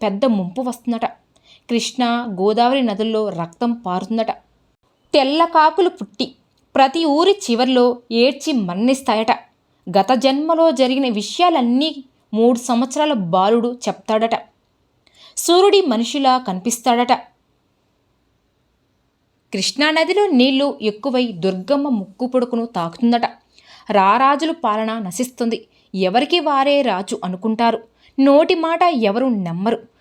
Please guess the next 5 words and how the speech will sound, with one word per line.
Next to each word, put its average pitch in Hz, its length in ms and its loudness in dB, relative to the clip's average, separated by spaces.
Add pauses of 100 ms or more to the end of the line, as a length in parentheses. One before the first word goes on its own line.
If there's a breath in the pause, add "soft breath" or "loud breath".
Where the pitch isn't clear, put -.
(160)
డబ్బుకు 226 640 0
విలువనే 226 360 0
ఇస్తుంది. 214 580 -8 (480 soft breath)
డబ్బే 254 460 2
రాజ్యమేలుతుంది. 262 880 0